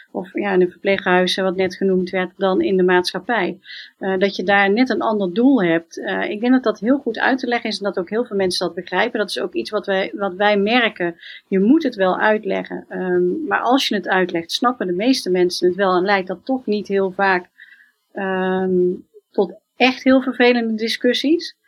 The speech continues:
Eh, soms natuurlijk wel, maar dat is eigenlijk de hele coronapandemie ook wel zo geweest. Ehm,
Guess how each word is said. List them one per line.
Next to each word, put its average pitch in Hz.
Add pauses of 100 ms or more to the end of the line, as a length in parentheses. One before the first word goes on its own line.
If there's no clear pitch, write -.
(300)
Eh, 196
soms 208
natuurlijk 175
wel, 196
maar 185
dat 170
is 175
eigenlijk 175
de 175
hele 180
coronapandemie 185
ook 175
wel 175
zo 170
geweest. 190 (500)
Ehm, 190